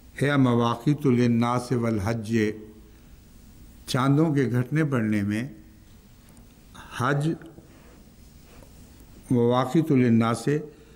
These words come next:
लोगों के लिए मवाक़ीत हैं, वल हज, और हज के ताल्लुक़ में भी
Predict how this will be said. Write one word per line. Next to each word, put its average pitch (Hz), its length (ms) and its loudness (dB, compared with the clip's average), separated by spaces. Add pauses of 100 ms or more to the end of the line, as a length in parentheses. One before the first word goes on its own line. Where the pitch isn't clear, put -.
(380)
लोगों 131 460 4
के 151 200 0
लिए 127 340 2
मवाक़ीत 117 840 0
हैं, 110 440 -4 (1120)
वल 123 440 0
हज, 110 480 0 (120)
और 127 120 -2
हज 135 240 -2
के 135 140 -2
ताल्लुक़ 120 400 -2
में 113 200 -4
भी 107 160 -6